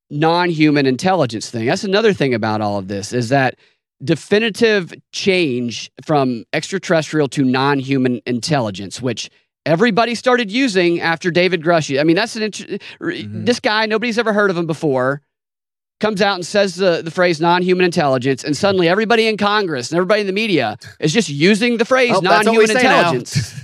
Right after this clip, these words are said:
Speaker 2: <laughs> Right.
Speaker 1: It, it's bizarre. It's a talking point, and it's also, to me, an out to say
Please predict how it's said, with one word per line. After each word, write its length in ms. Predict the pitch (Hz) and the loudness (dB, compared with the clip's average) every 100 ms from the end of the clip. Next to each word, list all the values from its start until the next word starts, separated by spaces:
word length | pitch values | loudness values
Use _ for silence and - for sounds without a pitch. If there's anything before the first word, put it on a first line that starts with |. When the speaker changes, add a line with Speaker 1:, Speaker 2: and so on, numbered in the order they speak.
| - | -14
Speaker 2:
<laughs> 100 | 160 147 - _ - _ | -14 -14 -20 _ -20 _
Right. 140 | 127 202 | -2 -2
Speaker 1:
It, 100 | 190 | 2
it's 180 | 208 - | 0 0
bizarre. 760 | 143 156 185 285 214 175 180 - | -2 0 4 4 4 2 0 -6
It's 140 | 165 | -10
a 40 | |
talking 400 | 175 220 269 233 | -2 0 0 -2
point, 400 | 170 151 147 165 - - _ - | -4 -2 0 -2 -8 -20 _ -2
and 120 | 175 | -2
it's 120 | 160 | 2
also, 380 | 214 254 202 170 | 2 2 2 0
to 120 | 180 | 0
me, 160 | 180 180 | 2 2
an 100 | 147 - | 2 -2
out 480 | 190 156 - - - _ _ _ _ _ - | -2 -2 -4 -12 -20 _ _ _ _ _ -8
to 100 | 180 | -4
say 420 | - 175 170 151 | 0 0 0 -6